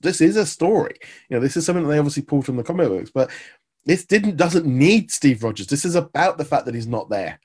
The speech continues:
You know, this is about the fact of, you know, of not necessarily replacing him, but, you know, what happens with every, all the other characters. 'Cause I find that, I think, as well with the, the Disney Plus series is they've got that little bit more time. So they, they're able to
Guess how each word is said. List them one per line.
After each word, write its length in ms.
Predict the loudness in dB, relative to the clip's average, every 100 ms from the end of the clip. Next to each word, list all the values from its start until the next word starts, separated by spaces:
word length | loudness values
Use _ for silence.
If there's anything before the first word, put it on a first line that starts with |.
| _ _ -4
You 100 | 0
know, 80 | 2
this 160 | 2
is 100 | 2
about 340 | 0 2 2 2
the 80 | 0
fact 320 | 0 0 -2
of, 140 | -10 -10 -20 -20 _ _ _
you 100 | -2
know, 260 | 0 0 -2 _ _ _ -4
of 300 | 0 0 0
not 220 | 0 2
necessarily 420 | 2 -2 -2 -2
replacing 560 | -2 0 0 2 0 -2
him, 180 | -2 -2
but, 220 | -2 -2 0
you 100 | 0
know, 100 | 2
what 280 | 2 0
happens 340 | 0 -4 -2 -2
with 120 | -2 0
every, 200 | 2 4
all 180 | 4 2
the 160 | -2 -4
other 200 | -4 -4
characters. 560 | -2 -2 -2 -4 -6 -10 -20 -20 _ _ _ _ -2
'Cause 120 | 2
I 60 | 2
find 280 | 4 4 4
that, 120 | 2
I 60 | 2
think, 220 | 0 -2
as 80 | 2
well 160 | 2
with 120 | 2
the, 120 | -4 -14 _ _ _ _
the 80 | -6
Disney 280 | -2 -2 -2
Plus 280 | -2 -4 -2
series 320 | -2 -2 -2
is 140 | -6 -12 -20 -20 _ _ _ _
they've 160 | -2 0
got 100 | 2
that 100 | 4
little 140 | 4
bit 120 | 4
more 140 | 2 -2
time. 400 | 0 0 0 -2
So 100 | -2
they, 120 | -2
they're 220 | 0 0 0
able 240 | 0 -2
to 140 | -6